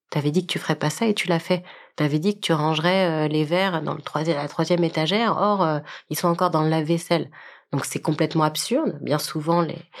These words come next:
les tensions viennent de situations totalement absurdes, mais on finit par douter. Donc c'est, cette violence psychologique est tout aussi violente parce qu'on s'en remet très difficilement par la suite que, euh, les violences physiques.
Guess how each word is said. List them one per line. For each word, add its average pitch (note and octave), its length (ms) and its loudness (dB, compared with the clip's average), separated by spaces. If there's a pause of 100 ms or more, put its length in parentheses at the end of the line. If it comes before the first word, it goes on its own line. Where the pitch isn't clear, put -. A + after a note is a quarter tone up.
(280)
les C#3+ 80 0
tensions E3 460 0
viennent D#3+ 260 2
de D3 80 0
situations - 560 -2
totalement D#3+ 460 0
absurdes, B3+ 520 0
mais A3 400 2 (120)
on A2 420 -4
finit F3+ 300 -2
par G3+ 220 2
douter. F3 360 -2 (640)
Donc E3+ 140 2
c'est, E3 320 -2
cette D#3+ 200 0
violence F#3+ 420 2
psychologique E3+ 920 0 (160)
est D3+ 200 -2 (280)
tout D4+ 260 -2
aussi G3+ 400 0
violente E3+ 800 -2
parce - 240 -4
qu'on E3 160 -2
s'en - 240 -4
remet F3 640 2 (180)
très - 260 -2
difficilement E3+ 720 -2 (120)
par C#3+ 160 2
la C#3 100 -2
suite - 480 -4 (160)
que, F3+ 140 0
euh, E3 400 2
les D3+ 80 0
violences F3 400 2
physiques. - 480 -4